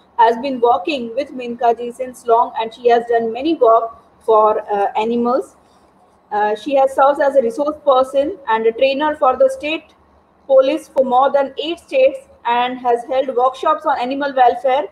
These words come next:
at the National Judicial Academy, Bhopal, and all the state judicial academies of Uttarakhand, Uttar Pradesh, Bihar, Himachal Pradesh, and for prevention of cruelty to animals rules two thousand seventeen, the prevention of cruelty,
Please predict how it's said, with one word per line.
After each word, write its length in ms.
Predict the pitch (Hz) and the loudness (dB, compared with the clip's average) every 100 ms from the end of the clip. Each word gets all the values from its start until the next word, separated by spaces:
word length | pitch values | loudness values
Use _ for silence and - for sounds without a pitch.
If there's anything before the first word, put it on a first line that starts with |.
| - | -6
at 120 | 226 | -2
the 60 | 240 | -2
National 380 | 240 - 294 262 | -2 -6 -4 -4
Judicial 460 | 240 240 254 262 - | -8 -14 -6 -6 -6
Academy, 460 | - 233 240 285 | -2 0 0 -2
Bhopal, 560 | 330 220 220 233 247 403 - _ - | 2 2 4 2 4 0 -6 _ -2
and 260 | 226 240 240 | 0 0 2
all 240 | 262 320 | 4 4
the 100 | 311 | 2
state 320 | - 285 294 285 | -8 -8 -10 -10
judicial 380 | 262 277 294 | -12 -12 -8
academies 480 | 254 262 254 262 262 | -6 -4 -4 -4 -4
of 200 | 233 226 | -4 -4
Uttarakhand, 580 | 226 226 220 - 262 330 - _ - | -10 -4 -4 -4 -8 -8 -16 _ -4
Uttar 280 | - 539 539 | 0 2 2
Pradesh, 260 | 269 269 269 - | 2 0 -4 -6
Bihar, 480 | 233 226 247 247 - | -10 0 4 4 2
Himachal 560 | 240 240 247 285 262 | -2 0 0 -2 0
Pradesh, 380 | 269 240 254 262 - - _ - | 0 2 2 0 -6 -20 _ 0
and 340 | 262 330 370 - _ _ 262 | 2 2 0 -10 _ _ 0
for 400 | 247 247 - - | 4 4 0 -8
prevention 500 | 269 277 294 294 302 | -2 0 0 -2 0
of 220 | 262 254 - | 2 0 -2
cruelty 440 | 254 262 262 262 | 2 4 2 -10
to 280 | 262 294 - - 233 | -12 -14 -14 -4 -4
animals 460 | 247 262 262 247 | -2 -4 -4 -4
rules 180 | 247 254 | -10 -10
two 140 | 262 | -10
thousand 340 | 262 233 254 254 | 0 0 0 -6
seventeen, 640 | 254 233 277 277 233 247 - _ - | -2 -2 -2 -8 -10 -12 -14 _ -4
the 80 | 233 | -4
prevention 560 | 240 254 302 339 339 285 | -2 0 0 0 -2 0
of 200 | 285 - | 0 -2
cruelty, 540 | 269 277 277 269 277 | -2 0 0 -2 -10